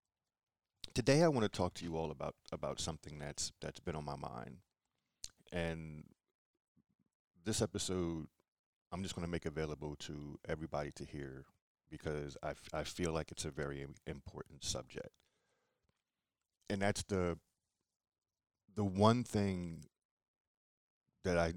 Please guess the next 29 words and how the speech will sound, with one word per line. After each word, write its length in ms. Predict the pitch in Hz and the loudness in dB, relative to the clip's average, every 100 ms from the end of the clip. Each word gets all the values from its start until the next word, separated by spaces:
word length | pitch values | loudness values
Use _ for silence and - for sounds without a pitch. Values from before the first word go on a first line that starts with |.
| - | 0
I 160 | 82 | 0
see 320 | 82 - 90 82 | 0 -2 -2 -4
about 360 | 71 80 76 | -2 -2 -2
the 100 | 78 | -4
wife 280 | 78 78 78 | 0 2 0
sharing 440 | - 82 76 73 | -2 -6 -6 -8
lifestyle, 600 | 71 69 69 - 67 69 65 | -8 -8 -8 -8 -4 -4 -4
that's 180 | 71 - _ - | -8 -8 _ -4
cuckolding, 480 | 71 - 78 71 73 | -4 -2 -4 -4 -6
hot 220 | 78 - | -6 -6
wifing, 320 | 76 69 - 71 | -6 -8 -10 -6
stag 280 | 76 71 - | -4 -4 -8
vixen, 460 | 143 - - 135 143 | -12 -12 -14 -16 -18
whatever. 460 | - - - - 73 _ _ _ _ _ _ _ _ - - | -10 -6 -6 -8 -14 _ _ _ _ _ _ _ _ -20 -8
The 80 | 87 | -2
one 180 | 92 98 | 2 2
thing 160 | 95 | 2
about 300 | 92 82 85 | 0 0 -2
this 160 | - 69 | -2 -6
lifestyle 560 | 76 73 - 69 71 65 | -4 -6 -8 -6 -6 -8
that, 320 | 67 - - - - _ _ _ _ - | -8 -8 -12 -20 -20 _ _ _ _ -6
that 160 | 73 | -2
saddens 640 | - - 80 62 71 - | 2 6 6 4 -4 -12
me, 300 | 58 50 - _ _ _ _ _ _ _ _ - - | -12 -12 -14 _ _ _ _ _ _ _ _ -6 -2
and 120 | 90 | 0
it 80 | - | 4
comes 260 | 113 95 | 4 4
from 240 | - 90 80 | 0 -2 -2
within. 400 | 76 78 - | -4 -6 -8